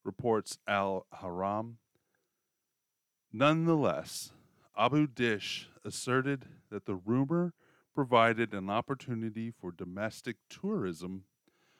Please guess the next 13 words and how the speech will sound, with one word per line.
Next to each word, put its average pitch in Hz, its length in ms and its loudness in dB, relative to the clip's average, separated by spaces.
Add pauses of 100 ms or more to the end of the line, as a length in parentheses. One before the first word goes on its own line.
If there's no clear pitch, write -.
(300)
with 120 120 -4
the 139 80 -2
potential 160 640 0
for - 240 -8
visitors 107 520 -4
to 107 120 -12
see 156 300 -4
the 143 140 -4
statue 90 600 -4
for 82 340 -6 (220)
themselves. 78 880 -6 (1800)
A 101 60 -4
source - 760 -2